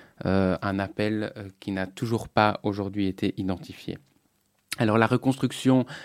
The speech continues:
matérielle, politique et spirituelle de la communauté juive de France, eh ben, elle va être très lente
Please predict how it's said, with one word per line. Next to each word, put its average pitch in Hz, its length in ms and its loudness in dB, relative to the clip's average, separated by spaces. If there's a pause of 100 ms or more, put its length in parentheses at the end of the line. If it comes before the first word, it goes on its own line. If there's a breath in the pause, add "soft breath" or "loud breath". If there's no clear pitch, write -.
(120)
matérielle, 120 600 6
politique 127 560 2
et 104 40 2
spirituelle 123 680 2
de 101 80 0
la 92 100 0
communauté 107 500 2
juive 120 160 0
de 117 100 8
France, - 320 0
eh 95 60 2
ben, 87 160 0
elle 87 140 0
va 98 100 4
être - 180 -2
très - 260 4
lente 117 400 4